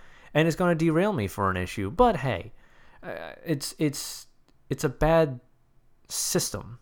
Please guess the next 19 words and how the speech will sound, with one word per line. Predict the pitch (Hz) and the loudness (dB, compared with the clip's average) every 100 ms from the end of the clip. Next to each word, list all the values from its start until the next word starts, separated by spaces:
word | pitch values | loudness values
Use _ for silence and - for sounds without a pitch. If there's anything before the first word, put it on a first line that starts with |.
| - | -4
and | 143 | 0
I, | 147 | 0
I, | 131 - | 0 -2
hopefully | - 247 - 175 | 2 4 4 2
D | 127 135 135 | 4 2 0
C's | - 127 107 | 0 -2 -2
learned | 107 117 117 | 0 0 2
their | 101 | 2
lesson. | 92 104 - 85 | 2 0 0 -6
I, | 87 95 101 | -4 -2 0
I | 98 | 2
don't | 110 113 | 0 0
know | 107 107 | 0 0
that | 104 - | 0 0
they're | 98 98 | 0 2
doing | 101 101 98 | 0 0 -2
any | 98 98 | -4 -4
big | - 98 92 | -2 -2 -2
events | 90 101 95 - | -2 -2 -4 -8